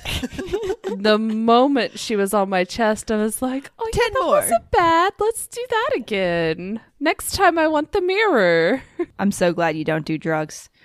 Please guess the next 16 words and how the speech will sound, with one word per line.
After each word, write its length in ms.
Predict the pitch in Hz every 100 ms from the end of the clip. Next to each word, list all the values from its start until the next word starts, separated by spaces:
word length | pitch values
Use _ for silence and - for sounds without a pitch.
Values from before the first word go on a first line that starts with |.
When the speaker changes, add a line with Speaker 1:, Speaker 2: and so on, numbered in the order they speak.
| 196 170
Speaker 1:
Right. 480 | 190 185 185 - 240 - -
<laughs> 80 | 311 - 381 - - 415 807 392 - - 415 - 415 - 403 - 392 - - - - - - _ -
I 180 | 294
know 180 | 226 208
my 160 | 208 185
personality. 840 | - 185 - 180 165 175 160 143 -
I 200 | - 151
would 260 | 185 190 180
not 300 | 175 190 -
do 160 | 214
well. 540 | 190 175 90 143 240 254
<laughs> 40 | - _ _ _
Speaker 3:
So 280 | - 254 262
pregnancies, 1040 | - 285 349 403 - 320 233 175 - - - _ _
specifically 600 | - - 220 269 269 294
childbirth 840 | 269 269 294 330 262 202 - -